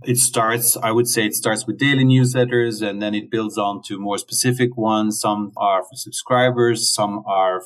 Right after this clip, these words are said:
for our open newsletters. Once you start building that practice of newsletters, you can really see if you need another more tailored one to address either an audience that you didn't have yet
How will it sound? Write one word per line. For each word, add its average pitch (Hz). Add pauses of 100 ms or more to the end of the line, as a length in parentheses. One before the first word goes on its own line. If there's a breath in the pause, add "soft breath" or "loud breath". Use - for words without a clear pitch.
for 92
our 87
open 123
newsletters. 107 (280 soft breath)
Once 127
you 123
start 113
building 123
that 104
practice 117
of 98
newsletters, 107
you 101
can 104
really 104
see 98
if 90
you 90
need 110
another 107
more 98
tailored 131
one 120
to 95
address 113
either 113
an 107
audience 117
that 110
you 107
didn't 135
have 123
yet 117